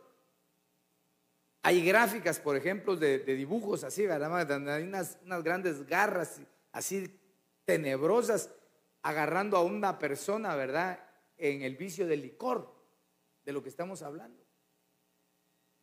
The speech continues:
Y por más que esas personas las metan a Alcohólicos Anónimos,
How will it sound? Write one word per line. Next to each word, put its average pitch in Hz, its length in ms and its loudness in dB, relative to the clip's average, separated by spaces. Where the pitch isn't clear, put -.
Y 220 180 4
por 170 340 2
más 233 320 0
que 269 80 -4
esas 214 240 0
personas 202 580 0
las 160 160 -4
metan 190 320 -6
a 165 40 -2
Alcohólicos 147 720 -2
Anónimos, 160 580 -6